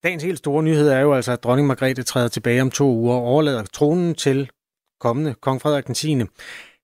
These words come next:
Det havde vi ikke set komme, da vi optog det interview, Nikolaj Thyssen og jeg, så det, det næste kvarter her, det handler altså ikke om dronningen, men mellem otte og ni, der vender vi hver en sten i sagen, så du kan sagtens blive her på kanalen.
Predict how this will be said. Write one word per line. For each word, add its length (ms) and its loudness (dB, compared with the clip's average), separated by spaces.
Det 80 0
havde 100 0
vi 60 0
ikke 120 -4
set 160 -2
komme, 260 0
da 80 -2
vi 80 -2
optog 340 0
det 60 2
interview, 400 4
Nikolaj 480 2
Thyssen 320 -4
og 80 0
jeg, 220 0
så 140 -4
det, 140 -18
det 100 2
næste 220 0
kvarter 340 -2
her, 100 0
det 120 -6
handler 260 2
altså 160 2
ikke 100 2
om 100 0
dronningen, 460 0
men 180 4
mellem 360 6
otte 260 4
og 80 2
ni, 240 -2
der 80 0
vender 260 0
vi 140 -4
hver 340 0
en 80 -8
sten 440 -6
i 60 -12
sagen, 360 -2
så 100 -12
du 80 -8
kan 80 -8
sagtens 320 -4
blive 220 -4
her 220 -2
på 80 -18
kanalen. 560 0